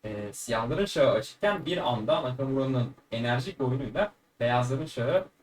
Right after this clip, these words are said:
e, daha, e, güvensiz hale gelmiş oldu. Nakamura şah G yedi oynuyor. Yine mantıklı bir hamle. Açmazdan çıkıyor ve şahın H altı karesini güvenli bir yerde saklayacak. Kale C yedi, Magnus kareleri değişelim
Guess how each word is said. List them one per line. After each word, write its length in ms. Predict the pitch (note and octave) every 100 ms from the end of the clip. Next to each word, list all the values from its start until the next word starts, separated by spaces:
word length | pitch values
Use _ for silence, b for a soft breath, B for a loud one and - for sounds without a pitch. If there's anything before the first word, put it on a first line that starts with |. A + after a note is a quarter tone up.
| _ -
e, 60 | G#2 G#2 G2+ G2+
daha, 300 | G#2+ C#3+ D#3 - _ _ - B2+
e, 480 | A2 - G#2 G2
güvensiz 460 | G2+ A2+ A#2 A#2 -
hale 220 | A#2+ B2
gelmiş 340 | D3 C3+ B2+ A#3
oldu. 140 | - - _ _ - _ _ _ _ _ -
Nakamura 340 | G#3 D4 C4+
şah 260 | A#3+ G#3+ G#3
G 80 | G#3
yedi 140 | G3
oynuyor. 300 | F#3 E3 F3
Yine 140 | E3+ D#3+
mantıklı 460 | D#3 D#3 D#3 E3
bir 60 | E3
hamle. 340 | A#2+ A#2 - -
Açmazdan 560 | B2+ - C#3+ C#3+ E3
çıkıyor 320 | E3 - B3
ve 80 | D#3
şahın 300 | - C4 G3+ -
H 220 | C#4 -
altı 220 | - -
karesini 460 | - - - E3+ A3+ G#3+
güvenli 400 | C3+ C#3+ E3 F3
bir 100 | C3+
yerde 360 | A2+ A2+ G#2 -
saklayacak. 600 | G#2+ G#2+ B2+ B2+ G#3+ -
Kale 220 | D#3+ E3
C 80 | E3
yedi, 160 | D#3+ A#2+
Magnus 360 | D3+ C3+ -
kareleri 360 | - A2+ B2 C3+
değişelim 400 | F3+ F3 F#3 F#3+